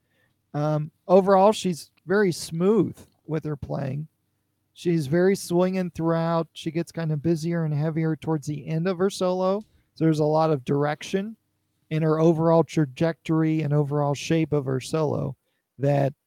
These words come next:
some of the other players don't always have. And it, it just adds a lot of great dynamics and great energy,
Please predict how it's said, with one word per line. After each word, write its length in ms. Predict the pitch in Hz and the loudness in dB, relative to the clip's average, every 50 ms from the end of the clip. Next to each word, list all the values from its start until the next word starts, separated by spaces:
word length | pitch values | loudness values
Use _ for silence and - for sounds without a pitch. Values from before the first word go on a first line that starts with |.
| _ _ | _ _
some 240 | - - 170 170 160 | -6 -2 0 0 2
of 60 | 151 | 2
the 60 | 151 | 2
other 180 | 151 147 151 143 | 2 2 2 0
players 400 | - - 156 156 143 139 127 - | 0 0 0 2 2 2 0 0
don't 220 | - 147 139 135 | 0 0 2 2
always 280 | - 131 - - - - | 2 0 0 -2 -4 -6
have. 300 | - 57 - - - - _ _ _ _ _ _ _ _ | -8 -10 -10 -10 -14 -16 _ _ _ _ _ _ _ _
And 180 | - 139 143 135 | -8 -6 -4 -4
it, 140 | 131 139 - | -6 -6 -6
it 120 | 147 143 _ _ _ _ | -8 -10 _ _ _ _
just 220 | - 170 160 143 | -2 -2 -2 -2
adds 340 | - - 160 160 165 165 143 | -4 -6 -4 -2 -2 -2 -2
a 60 | 156 | -2
lot 180 | 143 147 156 156 | -2 0 0 -2
of 80 | 151 127 | -2 -2
great 300 | - 160 165 156 143 - | 0 0 0 0 0 -2
dynamics 720 | 147 143 147 143 147 151 151 147 151 143 - - - - _ _ _ _ _ _ _ _ _ _ | -4 -4 -2 -4 -4 -4 -4 -4 -6 -8 -8 -16 -20 -20 _ _ _ _ _ _ _ _ _ _
and 300 | - 139 135 135 127 120 | -6 -4 -4 -4 -4 -2
great 260 | - 139 147 151 151 - | 2 4 4 4 2 0
energy, 720 | 147 147 151 147 143 127 123 131 151 151 151 147 147 | -2 0 0 0 0 0 0 -2 0 0 0 -2 -4